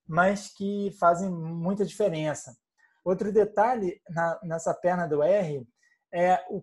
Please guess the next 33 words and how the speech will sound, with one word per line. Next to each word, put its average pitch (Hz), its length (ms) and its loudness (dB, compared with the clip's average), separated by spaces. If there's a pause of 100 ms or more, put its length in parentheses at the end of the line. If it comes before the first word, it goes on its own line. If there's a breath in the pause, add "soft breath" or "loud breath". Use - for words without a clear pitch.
(120)
quanto 240 460 0
você 196 840 0 (240)
pode 185 300 4
angular 190 580 0
isso 160 240 -8
pra 170 180 -2
esquerda 175 460 -4
ou 175 60 -4
pra 175 160 0
direita, 139 480 -2
assim, 123 280 -10
né? 127 140 -8
Você 139 260 -10
poderia 160 520 -4 (800)
trazer 147 360 4
ele 180 100 0
um 165 80 -4
pouco 170 180 0
mais 165 180 -4
pra 160 120 -4
esquerda, 202 640 0 (320 loud breath)
essa 165 260 -2
perna 175 340 -2
ficaria 170 360 -2
um 156 60 -6
pouco 175 220 -4
mais 165 260 -4
angulada 160 720 2
e 175 80 -2
mais 156 220 -2
aguda, 147 540 -2
assim, 131 320 -12
né? 131 220 -12